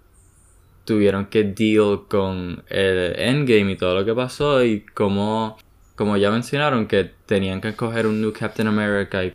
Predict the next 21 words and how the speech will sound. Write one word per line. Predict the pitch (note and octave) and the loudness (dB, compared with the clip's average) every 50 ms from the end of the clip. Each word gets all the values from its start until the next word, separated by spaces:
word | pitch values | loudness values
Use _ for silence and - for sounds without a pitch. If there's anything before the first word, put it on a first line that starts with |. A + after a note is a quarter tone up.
| _ | _
you | - G#2 G#2 | 0 2 2
know, | G#2 F#2+ F#2 - | 4 2 2 2
ellos | - G2 F#2+ G2 F#2+ | 2 4 4 4 4
dos | F2+ G#2+ G#2 G2+ F#2 | 4 2 2 2 2
obviamente | G2+ G2+ G2+ G2 G2 F#2+ F#2+ G#2 | 2 2 2 0 -2 -6 -8 -8
son | F#2+ - G2+ G2 | -8 -6 -4 -4
los | G2 G2 | -4 -4
candidatos | - A2 G#2 G2 F2+ F#2 F#2 F2+ F2+ - G2+ G2 | -4 -2 -2 -2 0 0 0 0 0 -2 -4 -4
más | G#2 G#2 G2+ G2+ G2 G2 - - - - - - - _ - | 0 0 2 2 0 0 -4 -8 -12 -12 -14 -16 -20 _ -14
viables | - F2+ G2 G2+ G#2 G#2+ A2 A2 G2+ G2 F#2+ F2+ F2 F#2 G2 - - - - - _ _ - _ _ - | -6 -2 2 4 4 4 4 4 2 0 0 -2 -4 -8 -10 -16 -18 -18 -20 -20 _ _ -20 _ _ -2
y | G2 G2+ | 0 2
los | G2 F#2+ | 2 0
que | - - G2+ | 0 -4 -4
tuvieron | - F#2+ F2+ F2+ F#2 F2 F#2 F2+ F#2+ | -2 0 0 0 0 0 -2 -2 -4
la | G2 G2 | -4 -4
conexión | - G2+ G2+ G2+ - - - - G2 F#2+ | -2 -4 -4 -4 -6 -8 -6 -4 -4 -2
más | G2 G2 F#2+ F#2+ F#2+ G2+ - - | -2 -2 -2 -4 -4 -6 -10 -16
fuerte | - - - G2+ G#2 G2+ F#2+ - - | -16 -6 -2 0 0 0 -2 -4 -6
con | G2 G2+ G2+ | -6 -6 -6
Captain | - G#2+ G#2 - - G2+ | -6 -8 -10 -8 -6 -4
America. | G#2 G#2+ A#2 B2 A#2+ A2 G2+ - G2 G2 F#2+ G2+ | -4 -2 -2 -2 -2 -4 -4 -6 -6 -8 -8 -10